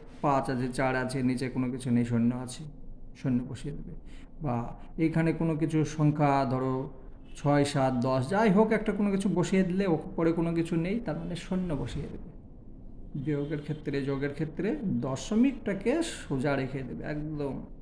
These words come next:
বাকি যা কোনো অসুবিধা নেই। ঠিক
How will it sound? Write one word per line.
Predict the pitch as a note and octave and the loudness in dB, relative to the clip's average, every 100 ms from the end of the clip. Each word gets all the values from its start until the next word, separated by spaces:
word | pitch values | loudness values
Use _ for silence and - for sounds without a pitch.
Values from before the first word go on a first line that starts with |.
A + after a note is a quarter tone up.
| - - - - - - B2 | -16 -16 -16 -14 -10 -4 -2
বাকি | B2 - G3 D4 - - - - - - - D3+ | -2 -2 -2 -2 -6 -12 -14 -14 -16 -12 -6 -2
যা | C#3 B2+ | -2 -2
কোনো | D3+ D#3+ E3 E3+ D3 | -2 0 0 2 0
অসুবিধা | - B2+ B2 B2+ - | 0 -2 -4 -6 -8
নেই। | C3 - - - - - - - - - - - - - - | -10 -12 -14 -14 -12 -14 -14 -16 -16 -14 -14 -14 -12 -12 -8
ঠিক | F#3 | -4